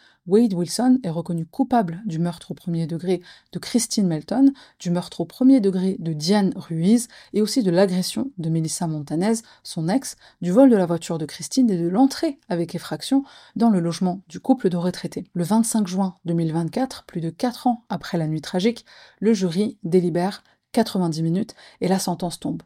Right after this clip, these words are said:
Wade reçoit la peine de mort pour le meurtre de Christine à neuf voix contre trois et pour le meurtre de Diane à dix voix contre deux.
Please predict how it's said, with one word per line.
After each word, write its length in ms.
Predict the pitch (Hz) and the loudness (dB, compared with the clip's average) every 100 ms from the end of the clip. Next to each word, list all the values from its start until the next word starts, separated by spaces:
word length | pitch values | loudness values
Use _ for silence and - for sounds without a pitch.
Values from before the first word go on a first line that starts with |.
| - | -2
Wade 260 | 185 240 | 2 4
reçoit 300 | 220 190 - | 4 0 0
la 100 | 180 | -2
peine 220 | 165 190 175 | 0 0 0
de 80 | |
mort 240 | 175 180 - | 0 -2 -4
pour 180 | - 165 | -10 -6
le 100 | 170 | -2
meurtre 340 | 180 - 175 | -4 -4 -6
de 80 | 170 | -6
Christine 520 | - - - 262 277 - - - | -10 -10 -2 4 4 2 -12 -4
à 100 | 165 | -2
neuf 220 | 170 214 | 0 0
voix 340 | 180 190 180 - | 0 -2 -2 -6
contre 300 | 170 - 156 | -6 -4 -6
trois 360 | - - 220 - - - | -6 -6 -6 -8 -18 -8
et 80 | 185 | -2
pour 180 | 226 202 | 0 2
le 80 | |
meurtre 360 | 180 196 - 170 | 0 -2 -4 -6
de 100 | 165 | -4
Diane 320 | 156 180 233 - | -4 -2 -2 -2
à 120 | 170 | -6
dix 220 | 156 190 | -2 -2
voix 320 | 190 185 214 - | 0 0 -2 -4
contre 300 | 196 190 185 | -4 -2 -4
deux. 200 | 160 | -4